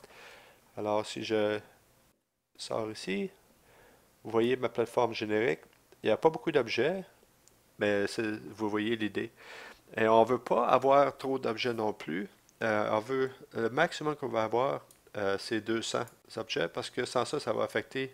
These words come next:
la performance. Maintenant, vous pouvez, pendant que vous êtes dans F S X at War et dans F S X, vous pouvez actually regarder que ça a de l'air quand vous,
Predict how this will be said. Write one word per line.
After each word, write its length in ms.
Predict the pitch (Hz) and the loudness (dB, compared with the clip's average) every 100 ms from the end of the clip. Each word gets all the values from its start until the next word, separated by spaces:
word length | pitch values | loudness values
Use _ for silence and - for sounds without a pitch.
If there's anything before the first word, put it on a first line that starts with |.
| - | -6
la 80 | 127 | -4
performance. 760 | - - 104 104 110 - - _ _ _ _ _ _ _ _ _ - - - - | -4 -4 -4 -4 -6 -12 -18 _ _ _ _ _ _ _ _ _ -20 -20 -20 0
Maintenant, 360 | 120 120 131 | 0 4 2
vous 140 | 120 123 | 2 -4
pouvez, 340 | - 135 175 | -6 0 0
pendant 260 | - 147 156 | 4 4 4
que 120 | 151 | -2
vous 160 | 135 160 | -4 -2
êtes 100 | 143 | 0
dans 240 | 131 127 - - | 0 -2 -6 -12
F 100 | - | -10
S 120 | - | -6
X 220 | 143 - | -6 -4
at 80 | 113 117 | -6 2
War 360 | 123 175 143 - - - _ _ _ _ | 2 2 -2 -8 -20 -20 _ _ _ _
et 140 | - 131 | 0 4
dans 240 | 117 107 | 4 4
F 100 | - | 0
S 160 | 98 190 | -4 -4
X, 220 | 190 - | -4 -10
vous 80 | 120 | -12
pouvez 320 | - 135 175 | -10 -4 0
actually 280 | 147 - 131 | 0 0 0
regarder 420 | 117 113 107 123 | 2 0 0 -4
que 140 | - 107 | -4 -4
ça 180 | - | 0
a 60 | 110 | 2
de 60 | 120 | 2
l'air 140 | 123 | 2
quand 140 | 110 | 0
vous, 200 | 104 104 | -2 -4